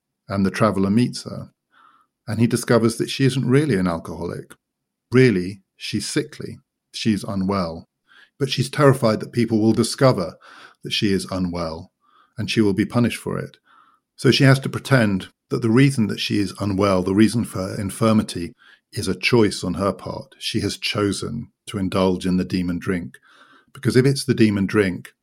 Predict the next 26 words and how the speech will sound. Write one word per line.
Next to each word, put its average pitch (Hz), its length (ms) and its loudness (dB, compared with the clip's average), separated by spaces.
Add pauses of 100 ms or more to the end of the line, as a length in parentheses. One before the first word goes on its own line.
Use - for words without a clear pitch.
(200)
then 113 380 2
she - 140 -4
won't 139 240 2
just 98 360 -2
not 104 340 -6
be 101 100 -10
prosecuted. - 800 -8 (340)
She - 200 -4
will 143 120 6
be 95 120 -2
treated 101 360 -2
with 95 120 -6
sympathy, 98 600 -6 (160)
because - 260 -4
that's 131 260 0
just - 280 -6
a 98 40 -4
misfortune. 95 840 -4 (340)
Alcoholism 92 920 -2 (160)
is 90 160 -4
a 90 40 -2
misfortune. - 760 -4 (440)
Illness 95 640 0 (360)
is 101 140 -6
a 92 60 -6
crime. - 540 -6